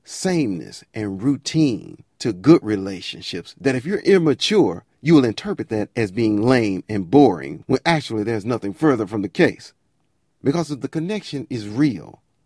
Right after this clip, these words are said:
it'll always be meaningful. You'll find yourself re-experiencing all those thrills, all those good times,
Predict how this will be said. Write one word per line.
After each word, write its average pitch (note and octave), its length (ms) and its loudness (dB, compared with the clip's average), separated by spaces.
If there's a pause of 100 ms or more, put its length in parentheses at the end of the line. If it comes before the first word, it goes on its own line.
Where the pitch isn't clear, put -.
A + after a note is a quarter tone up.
(120)
it'll D#3+ 180 2
always C#3 500 0
be A2 200 -6
meaningful. A#2 640 0 (420)
You'll C#3 160 6
find B2+ 320 -4
yourself A#2 360 -6
re-experiencing D3 1040 0 (220)
all A2 220 -4
those E3 260 2
thrills, C3 560 4 (180)
all G#2 220 -6
those C#3 220 2
good C#3 240 2
times, G#2 400 -4